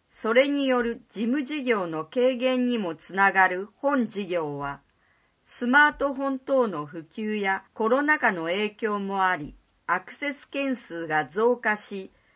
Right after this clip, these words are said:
成果は上がっているものと評価する。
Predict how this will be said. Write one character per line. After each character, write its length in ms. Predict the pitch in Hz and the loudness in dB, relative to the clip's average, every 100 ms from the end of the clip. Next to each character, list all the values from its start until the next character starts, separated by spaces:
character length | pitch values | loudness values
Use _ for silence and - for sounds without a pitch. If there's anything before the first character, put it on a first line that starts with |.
| _ _ | _ _
成 380 | - - 311 - | -12 -4 -4 0
果 180 | 180 | 0
は 220 | 156 147 165 | 2 2 2
上 60 | |
が 100 | 226 | 2
っ 140 | 247 - | 0 -2
て 200 | 262 269 | -4 -4
い 60 | |
る 120 | 226 | -4
も 140 | 185 175 | -6 -6
の 120 | 196 | -6
と 200 | 202 160 | -6 -8
評 280 | 151 208 175 | -6 -6 -6
価 160 | - 147 | -8 -12
す 220 | - 151 | -12 -12
る。 220 | 143 | -12